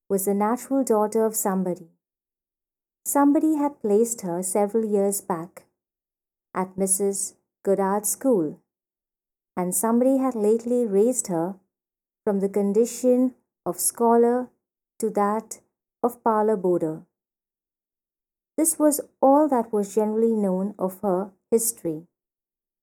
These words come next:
She had no visible friends but what had been acquired at Highbury,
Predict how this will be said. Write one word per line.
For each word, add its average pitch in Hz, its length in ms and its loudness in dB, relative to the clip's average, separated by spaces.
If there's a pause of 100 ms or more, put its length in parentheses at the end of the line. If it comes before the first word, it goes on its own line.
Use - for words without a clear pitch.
(800)
She 226 180 -2
had 208 200 0
no 220 260 4
visible 247 400 4
friends 233 640 2 (520)
but - 240 -2
what 202 320 0 (380)
had 208 160 -8
been 226 200 0
acquired 190 680 0 (300)
at 180 100 -8
Highbury, 170 640 -2